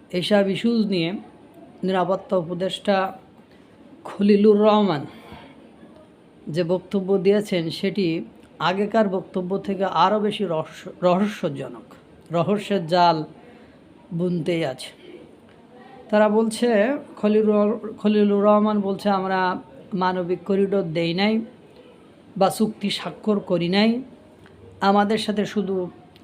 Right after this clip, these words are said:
আলোচনা হয়েছে।" এবং বলছে যে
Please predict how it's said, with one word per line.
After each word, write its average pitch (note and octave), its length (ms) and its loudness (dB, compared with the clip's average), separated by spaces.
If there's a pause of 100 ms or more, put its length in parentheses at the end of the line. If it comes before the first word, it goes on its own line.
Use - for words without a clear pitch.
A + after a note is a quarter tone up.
আলোচনা F#3 540 0
হয়েছে।" C#3 380 -4 (1500)
এবং A#3+ 200 6
বলছে A3+ 560 4
যে G3 380 2